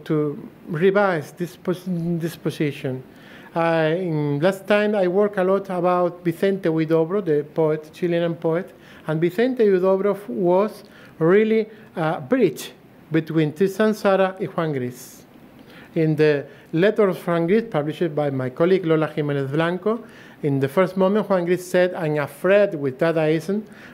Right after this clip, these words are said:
But after that, Tristan Tzara, uh, write to Juan Gris and explain, uh, "I love, uh, your painting. I w-,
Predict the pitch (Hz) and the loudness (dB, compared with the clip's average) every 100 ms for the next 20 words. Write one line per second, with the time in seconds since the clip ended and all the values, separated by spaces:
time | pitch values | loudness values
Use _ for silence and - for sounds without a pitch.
0 | - 143 226 226 269 202 214 208 - - | -6 -2 -2 0 -2 2 0 0 -6 -20
1 | - 170 160 247 247 240 208 185 185 233 | -8 -6 0 2 2 2 2 4 2 0
2 | - - - - - 151 147 156 185 233 | -8 -20 -20 -10 0 2 2 2 2 2
3 | 247 214 - 214 196 180 190 190 - 147 | 0 -4 -2 0 2 2 2 2 -2 -4
4 | 131 - - 170 180 180 190 196 196 - | -6 -14 -4 2 2 2 0 0 -4 -14
5 | - - 151 143 160 165 165 175 170 165 | -8 0 2 2 2 2 2 0 -2 -2
6 | 151 135 131 131 131 - - 135 131 - | -2 -2 -2 -4 -8 -18 -4 -2 -2 0
7 | 165 170 170 170 170 170 151 143 151 143 | 0 2 -2 0 0 0 0 0 -2 -6